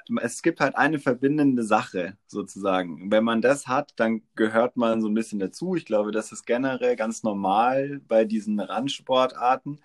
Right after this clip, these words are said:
Äh, und beim Disc Golf ist es halt so, es ist genau so eine, es ist eigentlich so eine perfekte Mischung aus, man ist super frei, man kann machen, was man will. Es ist eigentlich ja nur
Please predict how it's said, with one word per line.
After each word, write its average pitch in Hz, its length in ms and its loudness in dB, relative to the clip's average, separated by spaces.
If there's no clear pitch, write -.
Äh, 117 280 2
und 113 220 -4
beim 110 160 2
Disc 139 160 -4
Golf 139 200 -2
ist 131 100 -12
es - 80 -20
halt 123 160 -2
so, 127 360 2
es 110 200 -4
ist 143 160 -8
genau 131 480 4
so 143 160 2
eine, 131 240 0
es 107 160 -8
ist 170 140 -8
eigentlich 196 160 -2
so 269 80 -6
eine 175 140 -2
perfekte 139 480 -6
Mischung 131 580 -6
aus, 110 380 2
man 113 140 0
ist 110 200 -6
super 147 360 0
frei, 117 600 0
man 107 200 0
kann 110 280 -2
machen, 113 380 -2
was 120 180 -4
man 120 260 -4
will. 120 480 -2
Es 107 120 -12
ist 117 120 -12
eigentlich 123 460 0
ja 110 120 2
nur 143 640 4